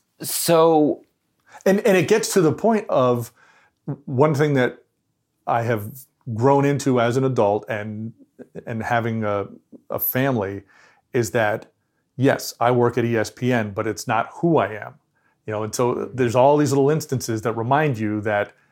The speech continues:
Speaker 2: that's what I do, it's not who I am. And so when somebody recognizes you from, you know, a discussion about what the town should do with kindergarten, you know, that, that's, that's a part of it. Or, you know, whether it's youth coaching or, you know, just all these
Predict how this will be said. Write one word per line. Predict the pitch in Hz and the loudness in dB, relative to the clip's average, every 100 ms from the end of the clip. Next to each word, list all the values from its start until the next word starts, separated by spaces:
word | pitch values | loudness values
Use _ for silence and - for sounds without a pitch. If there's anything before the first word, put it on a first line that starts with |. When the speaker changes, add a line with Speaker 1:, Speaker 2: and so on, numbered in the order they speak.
| _ - | _ -4
Speaker 2:
that's | 117 113 - | -2 -2 -2
what | 113 120 | 0 2
I | 113 120 | 2 0
do, | 117 185 147 117 113 - _ _ _ | 2 4 4 2 -2 -8 _ _ _
it's | 113 - | -6 -4
not | 113 110 | -4 -4
who | - 120 110 | -4 -4 -2
I | 101 | -2
am. | 107 131 101 107 _ _ _ _ _ | -2 -4 -4 -10 _ _ _ _ _
And | 107 107 | -14 -12
so | - 113 | -4 -2
when | 110 | -2
somebody | 107 127 113 | -2 -2 -2
recognizes | 113 123 131 117 113 107 101 | 0 0 0 -2 -2 -4 -8
you | 107 104 | -8 -8
from, | - - 107 101 101 101 _ _ _ _ _ | -8 -4 -2 -4 -8 -16 _ _ _ _ _
you | 117 | -10
know, | 101 | -10
a | 101 | -8
discussion | 110 - 123 - 117 | -10 -2 0 0 -4
about | 104 104 110 | -2 0 0
what | 117 123 123 | -2 -4 -4
the | 110 | -12
town | - - 123 123 | -10 -4 -2 -2
should | 123 | -6
do | 107 117 | -4 -4
with | 104 | -4
kindergarten, | - 147 135 107 98 95 95 95 _ _ _ _ | -8 -4 -2 0 -2 -4 -12 -20 _ _ _ _
you | 110 | -12
know, | |
that, | 101 - 135 | -8 -8 -8
that's, | - 110 - - | -2 -2 -2 -8
that's | - 110 107 | -4 -4 -2
a | 110 | -4
part | - 131 117 | 0 2 2
of | 98 | -2
it. | 98 | -8
Or, | 101 101 | -8 -8
you | 123 | -8
know, | 104 | -8
whether | 104 107 | -4 -6
it's | 101 - | -6 -6
youth | 120 120 - | -4 -4 -6
coaching | - 131 - 110 98 | -2 0 -2 -10 -12
or, | - 110 104 101 _ - _ _ _ - | -12 -10 -10 -14 _ -20 _ _ _ -16
you | 277 277 233 | -14 -10 -8
know, | |
just | 110 113 | -6 -4
all | - 143 | 0 2
these | 139 113 | 4 0